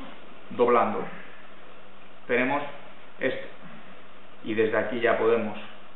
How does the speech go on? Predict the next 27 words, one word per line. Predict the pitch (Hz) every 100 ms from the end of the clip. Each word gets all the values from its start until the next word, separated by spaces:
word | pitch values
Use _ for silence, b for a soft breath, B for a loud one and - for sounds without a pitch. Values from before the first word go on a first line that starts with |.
| - - - -
ir | 127
doblando | 160 160 147 143 165 202 - - -
para | 139 -
presionar | 127 127 127 131
con | 131 113
más | 110 -
fuerza. | 123 113 - - - - B B B
Normalmente | 156 170 208 240 233 220
las | 160
formas | 175 180 165
en | 147 -
Hineri, | 165 160 143 151 156
en | 139 123
torsión, | 117 - 156 147 - - - - - - - - - - - -
se | 139
realizan, | 135 135 165 156 170 139
voy | 139
a | 147
saltar | 139 135
un | 131
poco | 147 156 175
para | 139 123
dar | 127
un | 120
poquito | 120 120 120
más | 113 -
de, | 113